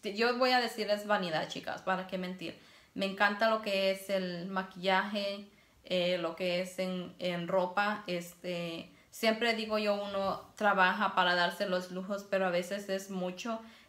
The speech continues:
y es algo que yo siempre le pido a Dios que me ayude a cambiar en eso. Me encanta lo que es el maquillaje y lo que es la ropa y zapatos y todo eso. Como toda mujer, pero yo digo que a veces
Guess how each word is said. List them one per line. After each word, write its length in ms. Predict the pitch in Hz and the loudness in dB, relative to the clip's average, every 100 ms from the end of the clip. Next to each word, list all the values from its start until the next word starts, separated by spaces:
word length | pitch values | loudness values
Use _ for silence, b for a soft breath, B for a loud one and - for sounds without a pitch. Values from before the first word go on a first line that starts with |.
| - | -4
y 120 | 196 | -2
es 160 | 196 | 2
algo 280 | 196 190 190 | 0 0 -2
que 300 | 202 196 190 | -2 0 0
yo 140 | 175 185 | 0 -2
siempre 280 | 196 190 | -4 -2
le 120 | 185 185 | -2 0
pido 200 | 185 180 | 0 0
a 60 | |
Dios 240 | 175 175 180 | 0 -2 -4
que 120 | 196 | -6
me 120 | 190 | -4
ayude 260 | 180 175 175 | -2 -2 -4
a 60 | |
cambiar 340 | 185 175 165 170 | -4 -2 0 0
en 140 | 170 | -4
eso. 300 | 165 185 196 | -6 -6 -6
Me 100 | 180 | -6
encanta 380 | 175 160 170 185 | -4 -4 -2 -4
lo 120 | 175 | -4
que 160 | 175 165 | -4 -6
es 140 | 175 | -6
el 80 | 175 | -6
maquillaje 640 | 185 185 196 185 185 185 | -6 -8 -6 -4 -4 -6
y 200 | 185 170 | -6 -6
lo 180 | 170 170 | -6 -6
que 100 | 165 | -8
es 160 | 185 185 | -10 -8
la 140 | 180 | -4
ropa 340 | 180 170 175 | -4 -2 0
y 60 | 170 | 0
zapatos 560 | - 175 165 160 180 175 | -2 -4 -4 -4 -8 -10
y 60 | |
todo 200 | 175 180 | -6 -4
eso. 280 | 175 180 180 B B B B | -4 -6 -12 B B B B
Como 300 | 226 233 240 | 2 2 2
toda 200 | 247 269 | 4 4
mujer, 360 | 254 247 233 | 2 2 2
pero 220 | 226 202 202 | 2 0 0
yo 140 | 208 | 0
digo 220 | 208 208 | 2 0
que 100 | 208 | 2
a 40 | 196 | 0
veces 460 | 196 196 196 202 | 0 -2 -4 -6